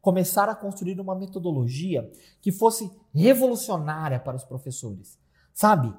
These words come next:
Algo que pudesse ressignificar a formação de professores. Muitos professores puderam experimentar isso.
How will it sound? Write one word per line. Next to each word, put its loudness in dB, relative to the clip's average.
Algo 2
que -6
pudesse 2
ressignificar 0
a -4
formação 0
de -14
professores. -10
Muitos 6
professores -8
puderam -6
experimentar -12
isso. -18